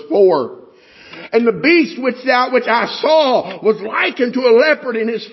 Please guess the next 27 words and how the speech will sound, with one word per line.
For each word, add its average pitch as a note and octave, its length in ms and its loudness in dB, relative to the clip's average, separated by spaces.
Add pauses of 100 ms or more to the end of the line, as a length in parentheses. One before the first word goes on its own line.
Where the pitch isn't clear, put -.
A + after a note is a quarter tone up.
feet F4+ 400 2
were C4+ 80 4
as A#3 160 2
the A3+ 260 -2
feet F4+ 300 4
of C#4 100 0
a A#3+ 220 0
bear. A#3 460 2
And - 1040 -18
his C#3+ 120 -12
mouth F#3+ 540 0
is D3+ 120 -4
the D#3+ 80 -2
mouth F#3+ 340 2
of E3+ 80 -4
a E3 80 4
lion. F#3 440 4
And E4+ 520 -2
the D#4+ 580 0
dragon C3 1040 -8 (1800)
gave G#3 320 2
him F#3+ 160 -4
his D#3+ 220 -4
power C3 800 -2 (1080)
and B2+ 160 0
his - 300 -6
seat C#3+ 500 0